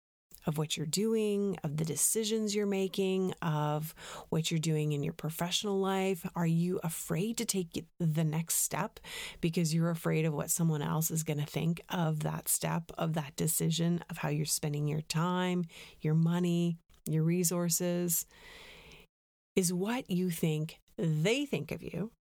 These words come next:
<laughs> I know that's, let's, let's go back to that. Is what you think they think of you holding you back right at this very moment from doing something, from stepping into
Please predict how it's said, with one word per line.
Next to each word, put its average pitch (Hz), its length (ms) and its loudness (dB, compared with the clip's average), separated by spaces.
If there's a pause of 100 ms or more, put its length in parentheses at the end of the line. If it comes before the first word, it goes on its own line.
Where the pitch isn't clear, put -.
<laughs> - 300 -6
I 175 120 0
know 170 160 2
that's, - 340 -4 (320)
let's, 175 320 0
let's 165 220 0
go 165 120 -2
back 156 260 -4
to - 120 -6
that. - 240 -8 (500)
Is 180 160 4
what 214 320 0
you 185 300 4
think 170 540 -4 (240)
they 170 420 2
think 160 240 -2
of 160 120 -4
you - 400 -6 (120)
holding 165 420 2
you 160 140 4
back - 480 -6 (260)
right 165 300 0 (360)
at 160 80 -2
this 147 180 0
very 160 340 2
moment 139 500 -4 (140)
from 165 200 2
doing 147 240 -2
something, 147 280 -4
from 160 140 2
stepping 190 600 0
into 160 840 2